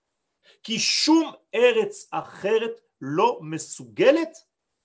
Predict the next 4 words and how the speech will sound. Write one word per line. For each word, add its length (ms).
להכיל 760
את 100
ערכי 300
השמיים. 480